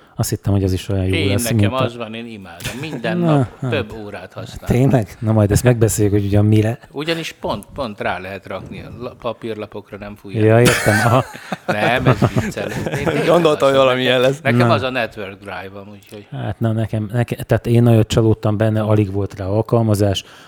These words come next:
Speaker 1: aztán, hogy turkáltam azt a keveset, volt rajta egy ilyen ted app,
Speaker 3: Mhm.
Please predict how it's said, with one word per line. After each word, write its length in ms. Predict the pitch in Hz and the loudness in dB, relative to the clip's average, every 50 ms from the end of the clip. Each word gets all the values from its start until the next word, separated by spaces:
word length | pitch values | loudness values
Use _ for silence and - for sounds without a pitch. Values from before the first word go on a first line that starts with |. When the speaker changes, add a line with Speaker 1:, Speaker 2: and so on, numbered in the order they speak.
| - - | -10 -8
Speaker 1:
aztán, 260 | 110 - - - 101 | -8 -6 -4 -2 -2
hogy 140 | 101 95 - | -2 -4 -4
turkáltam 560 | - 110 104 101 - - 95 90 - - 98 | -6 -6 -6 -6 -6 -6 -6 -4 -4 -4 -4
azt 140 | 92 - - | -6 -6 -8
a 60 | 104 | -4
keveset, 460 | - 120 117 127 123 - - 147 - | -2 -2 0 0 0 0 -2 -2 0
volt 300 | 143 123 110 95 90 - | 2 4 4 4 2 -2
rajta 320 | 92 90 87 87 - - 92 | -4 -4 -4 -4 -4 -4 -4
egy 200 | 90 87 87 92 | -4 -4 -4 -2
ilyen 240 | 92 90 92 90 - | -2 -2 -2 -4 -4
ted 280 | - 95 85 85 85 82 - | -6 -6 -6 -6 -8 -12 -8
app, 220 | - 104 90 80 | -8 -8 -6 -6
Speaker 3:
Mhm. 220 | - 113 107 107 | -8 -10 -10 -10